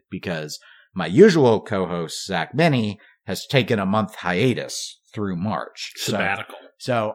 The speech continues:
Speaker 1: I have, yeah, sabbatical, sabbatical. So while he's out, uh, you know, researching,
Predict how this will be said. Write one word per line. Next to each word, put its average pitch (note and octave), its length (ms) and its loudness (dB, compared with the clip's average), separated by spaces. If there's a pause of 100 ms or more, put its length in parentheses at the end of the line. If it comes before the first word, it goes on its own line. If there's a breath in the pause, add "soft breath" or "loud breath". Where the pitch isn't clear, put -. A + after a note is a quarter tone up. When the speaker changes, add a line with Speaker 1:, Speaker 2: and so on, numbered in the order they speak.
Speaker 1:
I D#3+ 200 6
have, A#2+ 240 0
yeah, F#2+ 140 -6
sabbatical, F3+ 540 -2
sabbatical. B2+ 520 -6 (320 soft breath)
So C3+ 160 0
while D3+ 160 6
he's F#3 180 2
out, C3+ 320 6
uh, A2+ 160 -2
you G#2 120 -2
know, G#2+ 100 -2
researching, G2 1000 -4